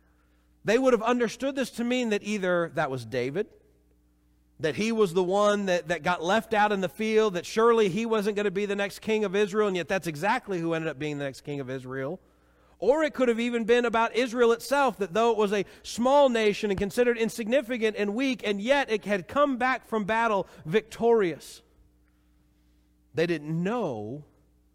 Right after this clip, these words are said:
that this would be a verse that was used again and again and again to point out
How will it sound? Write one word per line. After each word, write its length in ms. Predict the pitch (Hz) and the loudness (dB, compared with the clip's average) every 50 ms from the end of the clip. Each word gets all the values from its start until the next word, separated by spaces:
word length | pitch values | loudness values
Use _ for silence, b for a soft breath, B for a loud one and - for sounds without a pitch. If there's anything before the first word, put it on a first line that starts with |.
| _ _ _ _ _ _ _ _ _ _ _ _ - | _ _ _ _ _ _ _ _ _ _ _ _ -8
that 120 | 170 170 | -6 -2
this 200 | - 196 190 - | 0 0 0 0
would 100 | - 185 | -2 -2
be 120 | 160 180 175 | 0 0 0
a 40 | 170 | 0
verse 360 | 147 180 185 190 185 165 - | 0 0 2 2 0 0 -2
that 120 | 190 196 | -4 -4
was 180 | 170 160 151 131 | -2 -4 -4 -4
used 460 | 170 214 214 202 185 175 160 135 - | -4 -4 -2 -2 -2 -2 -4 -4 -4
again 600 | 156 156 135 123 165 208 214 202 185 170 160 151 151 | -8 -8 -6 -2 -2 0 0 2 0 0 -2 -2 -4
and 160 | 147 147 147 | -6 -6 -6
again 500 | 143 131 127 175 185 185 180 170 160 156 | -6 -6 -4 -4 -2 -2 -2 -2 -2 -4
and 140 | 143 143 151 | -4 -6 -6
again 460 | 147 131 135 175 180 175 165 151 143 | -6 -6 -4 -4 -2 -2 -2 -4 -6
to 120 | - 156 | -8 -10
point 300 | 123 - 156 170 165 151 | -10 -8 -6 -4 -4 -4
out 320 | 151 170 180 170 156 131 | -2 -2 -2 -2 -4 -6